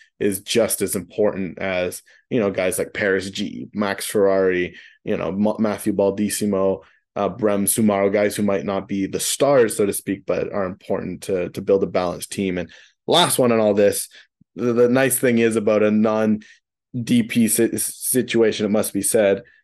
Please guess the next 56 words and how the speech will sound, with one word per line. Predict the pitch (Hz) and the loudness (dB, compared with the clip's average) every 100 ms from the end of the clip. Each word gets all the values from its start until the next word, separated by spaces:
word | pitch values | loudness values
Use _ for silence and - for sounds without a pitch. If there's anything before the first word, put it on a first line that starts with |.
| _ - | _ 0
look, | 226 - | 0 0
D | - 170 | -2 -4
P | 170 - | -4 -4
s-, | 208 196 180 - | -2 -2 -2 2
slots | 170 165 - | 4 4 4
only | 151 180 170 | 4 4 2
get | 139 160 | 2 0
filled | - 143 131 | 2 4 4
on | 117 | 0
forwards | - 113 117 104 101 | 0 2 4 4 2
and | 101 | 0
midfielders, | 101 - 101 92 95 | 0 0 0 0 2
whether | 98 | 2
we | 101 | 4
like | 101 120 | 4 2
to | - | 0
admit | 117 104 104 | 0 2 2
it | 95 | 0
or | |
not. | 90 90 90 - | -2 -4 -6 -4
So | - 104 95 - _ - | 2 2 0 -6 _ -2
by | 117 | 2
not | 147 147 | 2 2
having | 135 127 120 | 2 2 2
a | |
system | 107 123 107 117 | 0 -2 0 0
like | 107 98 - | 2 0 2
that, | 98 95 90 - - _ - | 2 2 -2 -10 -20 _ -4
it | 123 | 0
does | 117 151 143 | 4 4 4
feel | 143 | 4
like | 123 113 - | 4 2 0
the, | 120 110 104 98 | 0 2 2 0
the, | 104 107 | -6 -10
the | 82 117 | -6 -4
C | - 135 | -2 -2
P | 123 127 | 2 2
L's | 113 107 | 4 2
quality | 107 - 127 127 123 120 113 | -4 -4 4 6 6 4 2
of | 104 | 2
defending | 107 - 110 107 104 | -2 0 0 2 0
is | 104 | 0
a | 107 | 2
little | 110 110 | 2 2
more | 104 98 | 2 0
consistent | - 104 - 113 - - 98 - _ - | -2 -6 -2 -4 -2 -4 -6 -8 _ -2
than | 110 | 0
M | 98 | 2
L | 101 | 0
S, | 101 | 0
just | - 117 - | -2 -4 -2
'cause | 107 | 0
there | 107 | 2
isn't | 107 101 | 2 0
a | 92 | -4
huge | - 107 - - | 0 0 0 -8